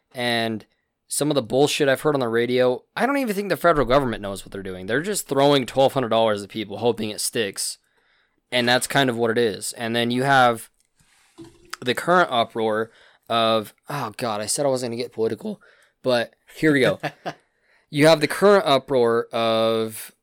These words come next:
Speaker 1: a hundred and forty-six millionaires getting one point four billion dollars in bailouts from checks. So they're not gonna be twelve hundred dollars. They're gonna be, you know, a hundred forty thousand or whatever.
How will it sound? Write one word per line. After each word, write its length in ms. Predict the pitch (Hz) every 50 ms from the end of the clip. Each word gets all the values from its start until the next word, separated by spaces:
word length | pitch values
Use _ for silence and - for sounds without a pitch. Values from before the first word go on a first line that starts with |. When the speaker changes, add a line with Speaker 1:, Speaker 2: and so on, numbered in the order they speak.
| _ _
Speaker 1:
a 80 | - 107
hundred 340 | 104 131 147 160 175 180 170
and 160 | 160 147 -
forty-six 1900 | - - - - 143 143 147 147 147 147 143 143 139 135 - - - - - - - - - - - - - - - 120 131 151 170 - - - - - -
millionaires 720 | 135 123 127 135 135 131 117 110 107 104 104 104 101 -
getting 300 | - 113 110 107 104 104
one 160 | 113 123 120
point 260 | - - 139 135 -
four 220 | - - 131 120
billion 400 | 104 117 117 117 117 113 110 107
dollars 360 | 107 107 104 104 104 101 95 101
in 120 | 101 98
bailouts 640 | 101 98 98 92 92 95 95 98 - - - - -
from 180 | - - 107
checks. 500 | 95 - - 101 85 - - - - - -
So 200 | - - - 120
they're 120 | 117 120 127
not 200 | 127 131 139 -
gonna 160 | 170 143 127
be 140 | 131 127 123
twelve 240 | - 127 127 117
hundred 160 | 107 117 113 104
dollars. 380 | 110 113 110 101 95 95 95
They're 80 | 110 107
gonna 160 | 107 104 104
be, 300 | 110 107 107 104 101 - _ _ _ _
you 100 | - 117
know, 100 | 101 90
a 60 | 92 -
hundred 280 | - 123 117 107 98
forty 220 | - - 120 110 98
thousand 480 | - - 113 110 110 107 101 107 101
or 80 | 101 98
whatever. 480 | 98 104 110 107 101 98 95 95 -